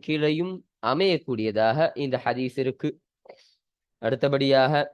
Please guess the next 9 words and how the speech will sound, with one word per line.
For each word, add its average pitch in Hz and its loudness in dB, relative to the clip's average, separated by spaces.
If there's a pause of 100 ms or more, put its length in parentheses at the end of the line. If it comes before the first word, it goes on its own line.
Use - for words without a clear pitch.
(800)
நாற்பத்தி 143 -2 (100)
மூன்றாவது 160 2
ஹதீஸை 151 -2
பார்ப்போம். 143 0 (1160)
இந்த 185 -2 (100)
ஹதீஸினுடைய 180 0 (560)
ஒரு 165 0 (100)
சுருக்கம் 220 -2
என்னவென்று 143 -4